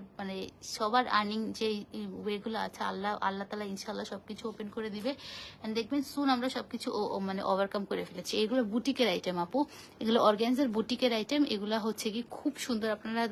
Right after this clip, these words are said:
পুরো লাইভে দেখতে পাচ্ছেন, খুব নাইস কাজের মধ্যে আছে। দেখেন পুরোটা পার্ল, জারদোসি সিকোয়েন্সের কাজ,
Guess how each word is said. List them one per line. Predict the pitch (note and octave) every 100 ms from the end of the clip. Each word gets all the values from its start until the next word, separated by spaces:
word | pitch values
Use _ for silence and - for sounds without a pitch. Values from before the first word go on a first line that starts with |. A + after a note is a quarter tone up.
| -
পুরো | A3+
লাইভে | A3 F#3+ G#3 A#3
দেখতে | G3+ -
পাচ্ছেন, | A#3+ A3 - B3
খুব | A#3+ A#3+ G#3
নাইস | F#3 F#3 G#3
কাজের | - G#3+ G#3+ G#3+
মধ্যে | G#3 - G#3+
আছে। | G3+ A3+
দেখেন | G3+ C4+
পুরোটা | C4 A3+ A3 A3+ -
পার্ল, | G3 G3+ G3+ - - - -
জারদোসি | A#3 G3+ A3 A3+ A3+
সিকোয়েন্সের | A#3 G#3+ G#3+ A3 A3+ A3
কাজ, | G#3+